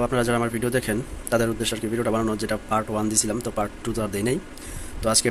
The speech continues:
পার্ট টু নিয়ে চলে আসলাম। তো দেখতেই পারতেছেন আমি ইনকিউবেটরের সামনে বসে আছি। ইনকিউবেটরের উপরে আপনার এই যে একটা কাপ-, সুতির কাপড় দেয়া আছে। তো এই সুতির কাপড়টা দেওয়ার কারণ হচ্ছে এখানে একটা ই আছে,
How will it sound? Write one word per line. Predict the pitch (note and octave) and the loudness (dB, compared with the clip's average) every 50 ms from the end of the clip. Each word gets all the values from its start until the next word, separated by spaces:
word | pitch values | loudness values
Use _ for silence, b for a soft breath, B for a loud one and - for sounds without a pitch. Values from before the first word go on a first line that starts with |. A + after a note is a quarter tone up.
| - - | 2 2
পার্ট | A#2 - - | 2 2 2
টু | B2 A#2+ | 4 4
নিয়ে | B2 B2 B2 | 4 4 4
চলে | B2 B2+ B2+ | 6 6 6
আসলাম। | A#2+ A#2+ B2 D3+ F3 - - - - - - - - B B B B B B B B | 6 4 4 2 2 0 -4 -12 -12 -12 -12 -12 -12 B B B B B B B B
তো | A2+ B2 | 0 0
দেখতেই | B2+ - C3 A#2+ | 2 4 4 4
পারতেছেন | B2 A#2+ B2+ A#2 B2+ A#2+ | 4 2 2 2 2 4
আমি | A#2+ A#2+ | 4 2
ইনকিউবেটরের | A#2+ B2+ A#2+ A#2 A#2 A2 - | 2 2 2 2 4 4 4
সামনে | A#2+ A2+ A2 A2 | 2 2 0 0
বসে | A#2 - A#2+ A2+ | 0 0 2 2
আছি। | G#2+ - C3 A#2+ | 2 2 2 2
ইনকিউবেটরের | A2+ A2+ A2+ A2+ A2+ A2+ A2 | 0 0 0 0 0 0 0
উপরে | A#2 A2+ A2+ G#2+ | 2 2 2 2
আপনার | A2+ G#2+ G#2+ G#2+ | 2 0 0 0
এই | G#2 - | 0 -2
যে | G#2 G2+ | -4 -4
একটা | G#2+ - G#2 G2+ | -4 -4 -4 -4
কাপ-, | G2 - - - | -4 -4 -4 -2
সুতির | - A#2+ - A#2 G#2+ | -2 -2 -2 -2 -2
কাপড় | A#2 A2 A#2+ A2 A2 | -2 0 0 0 0
দেয়া | A2+ A2+ G#2+ | 2 2 4
আছে। | - - C#3 C4 - - - - - - - B B B B B B B B | 4 4 2 2 -2 -6 -12 -14 -14 -14 -14 B B B B B B B B
তো | - A2+ | -4 -2
এই | - | -2
সুতির | A#2+ - B2+ A#2+ | -2 -2 -2 -2
কাপড়টা | B2+ B2 A#2 B2 A2+ | 0 0 0 0 0
দেওয়ার | A#2 A#2+ B2 B2 | 2 2 2 4
কারণ | B2+ B2 A#2+ A#2 | 4 2 2 2
হচ্ছে | A2+ B2+ B2 | 2 0 0
এখানে | - B2 A2+ G2+ | 0 0 -2 0
একটা | - A2+ G#2+ G#2+ G#2 G2+ F#2 - - - B2+ | 0 2 4 4 4 2 2 -2 -4 -2 0
ই | B2+ A#2+ A2+ | 2 4 4
আছে, | - G#2 | 4 4